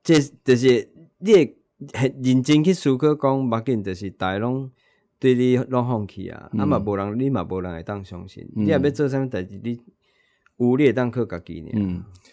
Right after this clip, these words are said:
Speaker 1: 嘿啊。
Speaker 2: 迄个时阵会想着讲，家己后摆变做一个导演嘛？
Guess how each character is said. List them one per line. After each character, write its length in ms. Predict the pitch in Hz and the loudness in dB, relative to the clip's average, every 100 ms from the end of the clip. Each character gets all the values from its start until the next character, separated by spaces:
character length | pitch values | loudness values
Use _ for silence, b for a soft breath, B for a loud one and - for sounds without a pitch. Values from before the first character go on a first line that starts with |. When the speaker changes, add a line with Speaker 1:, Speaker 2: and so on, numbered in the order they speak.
| b | b
Speaker 1:
嘿 100 | - | -16
啊。 120 | 90 117 | -16 -4
Speaker 2:
迄 120 | 202 | -2
个 120 | 185 | 0
时 140 | 139 127 | 0 -2
阵 420 | - 117 120 117 | 0 2 2 0
会 200 | 104 101 | -2 -2
想 220 | 90 98 85 | -2 -4 -6
着 100 | 92 | -4
讲， 260 | 107 117 - | -2 -2 -4
家 100 | - | -6
己 120 | 92 85 | -4 -4
后 160 | 82 | -6
摆 200 | 85 110 | -2 -2
变 180 | 92 101 | -2 -4
做 100 | 98 | -4
一 40 | |
个 200 | 92 80 82 | -6 -8 -10
导 140 | 78 69 | -8 -8
演 140 | 80 76 | -8 -8
嘛？ 220 | 76 87 | -12 -16